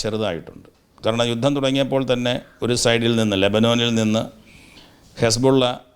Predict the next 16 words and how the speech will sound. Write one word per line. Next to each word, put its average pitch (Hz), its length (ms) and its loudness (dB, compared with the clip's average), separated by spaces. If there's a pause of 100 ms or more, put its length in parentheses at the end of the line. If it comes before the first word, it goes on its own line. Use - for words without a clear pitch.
(540)
റോക്കറ്റുകൾ 120 580 0
വിക്ഷേപിക്കുകയും 113 640 -2 (200)
അങ്ങനെ 127 260 2
ഇസ്രായേലിൻ്റെ 139 600 2
നോർത്തേൺ 123 420 2
പ്രദേശത്ത് 123 500 2
നിന്നുള്ള 123 320 -2
ആൾക്കാർ 117 320 -2 (800)
മാറി 135 220 2 (120)
താമസിച്ചിരിക്കുകയാണ്. 123 760 -4
ഏകദേശം 110 480 -2 (1000)
ഒരു 110 140 0
ലക്ഷത്തോളം 127 560 2
ആൾക്കാർ 113 380 -2 (240)
ഇസ്രായേലിൻ്റെ 117 680 0 (100)
നോർത്തേൺ 113 380 2